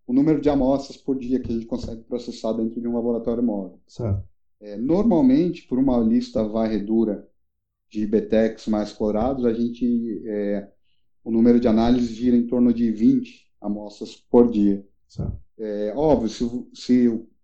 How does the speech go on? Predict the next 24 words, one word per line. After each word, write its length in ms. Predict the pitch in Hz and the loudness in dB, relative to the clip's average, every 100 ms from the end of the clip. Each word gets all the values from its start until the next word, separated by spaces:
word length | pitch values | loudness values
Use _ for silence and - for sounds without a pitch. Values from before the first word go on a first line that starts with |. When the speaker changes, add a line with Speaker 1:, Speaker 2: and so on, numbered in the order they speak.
| _ _ _ _ _ | _ _ _ _ _
Speaker 1:
se 140 | - | -10
as 60 | 117 | -8
pessoas 400 | - 123 131 123 | -4 -2 0 4
elas 220 | 123 120 | 6 6
escolhem, 440 | 117 - 127 110 110 | 2 0 0 2 2
"Ah, 160 | 139 | 2
eu 120 | 123 | 2
quero 260 | 117 123 127 | 2 2 4
monitorar 720 | 131 127 120 123 117 110 107 _ _ _ | 4 4 2 2 2 2 -2 _ _ _
só 200 | - 117 | -6 -2
os 100 | 120 | -2
clorados", 840 | - 120 117 117 98 98 92 - _ _ _ _ - | -2 -2 0 0 -2 -6 -14 -20 _ _ _ _ -6
é, 220 | 104 104 | -4 0
ou 500 | 117 135 139 120 - | 4 4 4 2 -4
um 80 | 117 | -6
clorado 380 | 127 110 113 113 | 0 2 2 -2
específico, 800 | - 110 - 135 139 - 120 127 | -6 -8 -2 -2 -2 -8 -8 -8
esse 240 | 123 120 | -12 -10
tempo 180 | 139 139 | -14 -8
de 80 | 131 | -4
análise 380 | 127 123 127 | -2 0 -2
dá 120 | 131 127 | -2 -4
pra 260 | - 131 | -2 -2
mudar, 480 | 127 131 123 104 101 | -2 -2 -2 -2 -4